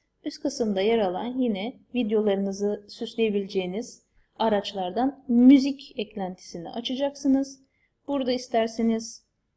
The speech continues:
Kizua'nın sunduğu müziklerden birini seçebilir ya da kendi bilgisayarınızda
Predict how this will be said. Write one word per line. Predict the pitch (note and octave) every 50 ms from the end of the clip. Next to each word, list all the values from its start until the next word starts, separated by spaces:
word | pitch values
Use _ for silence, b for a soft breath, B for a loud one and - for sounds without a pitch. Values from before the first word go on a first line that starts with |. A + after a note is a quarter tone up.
| _ _ _ _ _
Kizua'nın | - - B3+ A3+ A#3+ C4+ C4+ B3+ A3+ G#3+
sunduğu | G#3 - - G#3+ G3+ F#3 E3+ E3+ F3 F3 F3+
müziklerden | G3+ F#3 - - - - F#3+ F#3 F3+ F3+ F3+ E3+ E3+ E3+
birini | F3+ F3+ E3+ E3+ E3 -
seçebilir | - - A3 A3+ A#3 - C4+ C4 C4 B3+ B3+ C4+ C4+
ya | B3 A3 G3
da | G#3+ A#3
kendi | - - A3 G#3+ A3+ C4
bilgisayarınızda | A#3+ B3 G#3+ G3+ G3 G3+ - F#3+ F3+ F3 F3 E3+ F3+ G3+ A#3 B3 C4 - -